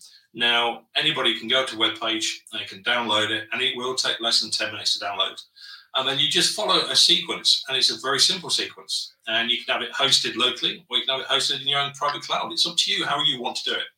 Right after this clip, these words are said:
But once it's yours, it is yours. That's it.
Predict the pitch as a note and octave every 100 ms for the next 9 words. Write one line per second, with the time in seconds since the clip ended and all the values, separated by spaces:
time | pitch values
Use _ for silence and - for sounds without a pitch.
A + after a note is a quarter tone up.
0 | - - - - D#3 A#3 - - F#3+ G3
1 | - - - - C3 C#3 B2+ C#3 - -
2 | - - _ _ - - - -